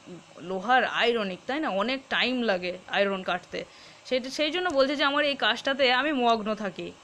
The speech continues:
আমার একাকিত্বটা আমি বুঝতেই পারি না", সেইটা বলছে, বুঝতে পারলে? "Breaking in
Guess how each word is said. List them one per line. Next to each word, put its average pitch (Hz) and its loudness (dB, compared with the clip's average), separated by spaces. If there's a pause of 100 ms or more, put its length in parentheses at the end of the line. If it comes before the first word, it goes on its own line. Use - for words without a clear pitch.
(240)
আমার 254 0
একাকিত্বটা 240 -2
আমি 254 -2
বুঝতেই 311 -4
পারি 269 0
না", 262 -6 (240)
সেইটা 233 2
বলছে, 190 -4
বুঝতে 262 -8
পারলে? 208 2
"Breaking 247 -2
in 269 2